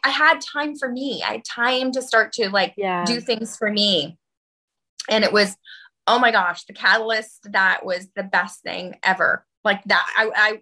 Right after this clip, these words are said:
Speaker 1: don't know that I would have done that 'cause I just would have been in another
Speaker 2: Wow.
Speaker 1: relationship being, you know, taken care of by a man or whatever and not done this for myself. And
Speaker 2: Mm-hmm.
Speaker 1: now,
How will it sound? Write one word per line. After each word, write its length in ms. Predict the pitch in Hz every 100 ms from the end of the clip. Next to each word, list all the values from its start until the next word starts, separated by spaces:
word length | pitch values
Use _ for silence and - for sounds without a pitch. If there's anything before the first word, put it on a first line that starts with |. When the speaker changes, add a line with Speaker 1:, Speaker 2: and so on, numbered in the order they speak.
| 196
Speaker 1:
don't 220 | 208 214
know 160 | 214 214
that 120 | 214
I 80 | 214
would 140 | 214
have 120 | 208
done 200 | 202 240
that 160 | 226 -
'cause 120 | -
I 80 | 175
just 200 | 180 185
would 100 | 214
have 80 | 196
been 100 | 202
in 80 | 196 196
another 240 | 190 185
Speaker 2:
Wow. 40 | 185
Speaker 1:
relationship 760 | 185 185 202 196 196 - 190 - _ _ -
being, 420 | 220 202 196 190 - -
you 80 | 233
know, 200 | 185 185
taken 340 | - 269 226 226
care 260 | - 208
of 200 | 208 208
by 120 | 202 202
a 140 | 208
man 500 | 202 196 196 196 202
or 400 | 180 196 185 185
whatever 760 | 202 214 190 175 196 220 277 320 220
and 120 | 208
not 380 | 180 185 208 202 - - _ _ _ _ _ 202
done 320 | 220 202 226
this 260 | 208 - -
for 120 | 226
myself. 680 | 214 196 - 165 185 440 - _ _ _ _ 208 202
And 160 | 214
Speaker 2:
Mm-hmm. 80 | 208
Speaker 1:
now, 600 | 202 202 196 196 190